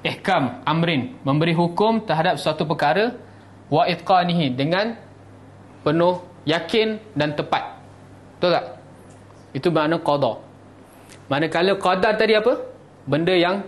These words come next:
penuh, dah, dah sampai penghujungnya. Dah tak perlu tambahan lagi.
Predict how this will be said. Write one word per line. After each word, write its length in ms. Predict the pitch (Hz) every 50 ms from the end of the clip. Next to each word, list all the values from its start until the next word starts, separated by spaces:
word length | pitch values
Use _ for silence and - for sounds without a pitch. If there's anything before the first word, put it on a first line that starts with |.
| - - - - - - - - - -
penuh, 480 | - 139 139 170 185 160 135 - - -
dah, 320 | - 139 139 143 139 - - - - - - - - - - -
dah 80 | 147 151
sampai 400 | - 156 160 156 - 202 175 165
penghujungnya. 640 | - 165 147 170 170 165 151 180 156 139 123 113 - - - - - - - - - - - -
Dah 160 | 135 147 143
tak 160 | 147 - -
perlu 80 | 175 170
tambahan 400 | 175 160 160 156 156 165 156 147
lagi. 240 | 147 139 131 127